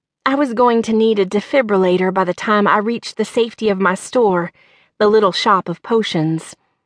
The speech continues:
The crowd was gaining on me. I needed to pick up my pace.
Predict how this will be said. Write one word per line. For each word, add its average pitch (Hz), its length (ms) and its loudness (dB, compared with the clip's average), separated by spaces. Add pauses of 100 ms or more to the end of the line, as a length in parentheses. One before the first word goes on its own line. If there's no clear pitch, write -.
(440)
The 247 60 -4
crowd 254 460 -2
was 208 220 -4
gaining 247 380 0
on 196 180 2
me. 185 280 0 (600)
I 269 60 2
needed 302 320 2
to 285 100 0
pick - 260 -12
up - 100 -4
my 226 160 2
pace. - 640 -10